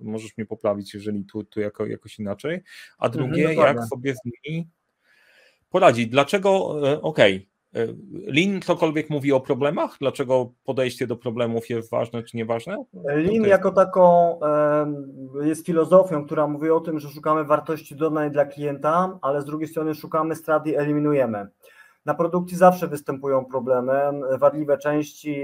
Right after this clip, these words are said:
Speaker 2: braki ludzi i są spe-, specyficzne narzędzia linowe, które są stricte, e, skonstruowane po to, żeby rozwiązywać problemy. Em, em,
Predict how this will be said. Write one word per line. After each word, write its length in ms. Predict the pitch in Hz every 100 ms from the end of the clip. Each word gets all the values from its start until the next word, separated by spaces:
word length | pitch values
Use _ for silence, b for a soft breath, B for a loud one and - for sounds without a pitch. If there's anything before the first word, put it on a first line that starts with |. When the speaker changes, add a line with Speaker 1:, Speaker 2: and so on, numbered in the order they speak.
| 139
Speaker 2:
braki 380 | 123 139 139 143
ludzi 640 | 139 151 143 147 147 147
i 40 | 139
są 360 | - 151 151
spe-, 360 | 190 - 170 -
specyficzne 540 | - 151 - 175 165
narzędzia 420 | 151 151 160 156
linowe, 380 | 147 143 151 151
które 220 | - 151
są 160 | 143 151
stricte, 560 | - 160 165 - 147 143 b b b b
e, 200 | - 131
skonstruowane 720 | 131 - 147 156 151 156 156 147
po 120 | 160
to, 120 | 160
żeby 220 | 147 143
rozwiązywać 520 | 135 127 143 139 143 139
problemy. 500 | 139 123 127 107 101 92 b b b
Em, 580 | - 127 131 127 127 127 131 131 131
em, 460 | 120 131 120 117 113